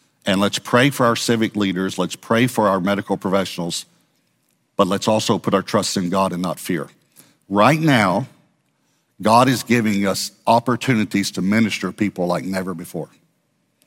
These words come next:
Think about the video I just showed you of people praying all over the world. I wanna show you another video. <laughs> I wanna show you a video of something that happened on Easter Sunday that you might not know about.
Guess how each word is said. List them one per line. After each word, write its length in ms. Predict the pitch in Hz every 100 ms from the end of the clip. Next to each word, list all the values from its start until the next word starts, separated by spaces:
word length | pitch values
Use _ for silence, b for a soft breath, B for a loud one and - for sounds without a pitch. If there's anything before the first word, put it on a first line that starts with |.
| _ _ _
Think 200 | - 120
about 200 | 113 120
the 60 | 104
video 300 | 92 117 117
I 80 | 110
just 200 | 107 113
showed 240 | 127 110
you 80 | 92
of 60 | 95
people 300 | 117 - 87
praying 720 | - - 127 95 92 87 90 _
all 220 | 113 107 101
over 100 | 90
the 60 |
world. 300 | 92 85 69 - b b b b _
I 100 | -
wanna 180 | 101 98
show 180 | - 113
you 120 | 110
another 280 | 117 143 131
video. 340 | 92 76 67 - _
<laughs> 160 | - - 113 - B 117 127 110 B
I 160 | - 101
wanna 140 | 123 -
show 260 | - 113
you 260 | 113 117 92
a 60 |
video 440 | 92 107 120 123 107
of 80 | 90
something 380 | 113 107 98
that 80 | 90
happened 380 | 104 123 107 90
on 180 | 101 92
Easter 340 | 113 107 -
Sunday 400 | 87 127 120 92 92
that 180 | 90
you 100 | 101
might 200 | 104 107
not 180 | 101 87
know 140 | 113 107
about. 340 | 87 80